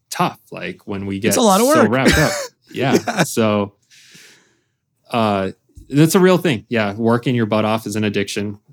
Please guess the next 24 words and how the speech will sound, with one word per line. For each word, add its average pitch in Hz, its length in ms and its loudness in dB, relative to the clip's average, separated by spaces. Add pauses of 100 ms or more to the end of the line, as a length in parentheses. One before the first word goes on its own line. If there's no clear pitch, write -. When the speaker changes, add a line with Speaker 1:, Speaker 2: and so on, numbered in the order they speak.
(120)
Speaker 1:
Um, 95 480 -10 (340)
Amy 107 240 -4
points 107 300 -4
it 101 80 -2
out 101 180 -4
to - 80 -10
me 104 140 -2
that, 98 340 -10
like, 98 240 -10
yeah, 101 220 -2
I'm 104 80 -2
a 107 100 0
workaholic. 104 680 -2
I 98 80 -6
got 101 160 -4
a 98 40 -8
problem, 98 440 -4
this 98 160 -6
and 104 100 -6
that. 101 260 -6
But, 104 160 -4
you 107 120 -6
know, 101 160 0
like, 107 240 -2